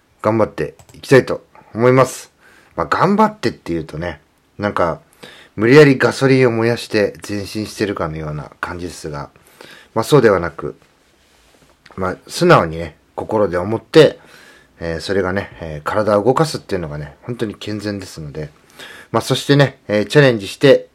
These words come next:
失敗を恐れるよりも、何もしないことを恐れろっていうね、えー、松下幸之助さんの言葉。僕はね、一日、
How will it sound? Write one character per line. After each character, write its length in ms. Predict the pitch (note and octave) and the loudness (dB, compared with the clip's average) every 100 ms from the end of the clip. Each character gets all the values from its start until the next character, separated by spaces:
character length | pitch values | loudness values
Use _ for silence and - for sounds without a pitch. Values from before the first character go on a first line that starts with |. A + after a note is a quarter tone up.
| - | -20
失 260 | - G2+ - - | -14 -14 -6 0
敗 200 | A2 G#2+ | 2 2
を 120 | G2+ | -2
恐 260 | - - C#3 | -6 -2 2
れ 120 | B2 | 2
る 120 | G2+ | 2
よ 140 | A#2+ | 2
り 80 | C#3+ | 2
も、 180 | G#2+ - _ - - - _ _ F#2+ | 0 -4 _ -20 -20 -20 _ _ -2
何 220 | B2 D#3+ | 4 4
も 100 | D#3 | 4
し 140 | D#3 | 2
な 80 | D#3 | 2
い 40 | |
こ 120 | D3+ C3+ | 0 2
と 220 | A2+ E2+ | 2 2
を 20 | |
恐 180 | E2 G#2 | -2 -4
れ 120 | G2+ | -4
ろ 100 | D#2+ | -6
っ 20 | |
て 160 | - D#2+ | -14 -20
い 60 | |
う 80 | D2 | -12
ね、 200 | F#2 F#2+ _ _ - - _ _ | -10 -10 _ _ -20 -20 _ _
え 100 | F#2 | -10
ー、 20 | F2 | -8
松 240 | E2+ - | -8 -10
下 200 | F2 E2+ | -12 -12
幸 220 | - F2 | -10 -10
之 140 | E2 D2+ | -10 -12
助 160 | - | -16
さ 160 | D#2+ D#2+ | -14 -8
ん 80 | G#2 | -4
の 200 | A2+ - | -4 -6
言 200 | - D#2 | -16 -12
葉。 140 | D2+ - _ - - - | -12 -12 _ -20 -18 -10
僕 200 | A#2 C#3 | 0 4
は 100 | C3+ | 4
ね、 160 | A#2 | 2
一 460 | F2+ D2 - G2 A2 | 0 -6 -12 -10 -8
日、 440 | A2+ - A2+ G2+ | -8 -4 -2 -2